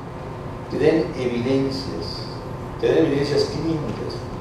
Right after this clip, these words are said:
que den evi-, evidencias de laboratorio y gabinete para manejar a los pacientes que recibimos en las especialidades del hospital.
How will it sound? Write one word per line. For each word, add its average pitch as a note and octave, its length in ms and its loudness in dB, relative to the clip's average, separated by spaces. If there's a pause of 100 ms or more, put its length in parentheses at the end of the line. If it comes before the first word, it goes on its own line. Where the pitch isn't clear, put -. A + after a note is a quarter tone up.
(360)
que A#2 80 4
den C#3+ 280 6
evi-, A2+ 340 0
evidencias A#2 380 2
de - 60 2
laboratorio G#2+ 380 6
y A#2 40 6
gabinete A2+ 540 6 (840)
para E3+ 400 8 (960)
manejar A#2 600 4 (720)
a G2+ 160 0
los G2+ 160 0 (1200)
pacientes C3+ 680 2
que A2 140 0
recibimos A2+ 400 2
en A2 140 2
las - 320 2 (140)
especialidades G#2+ 460 0
del G#2 140 6
hospital. - 180 -2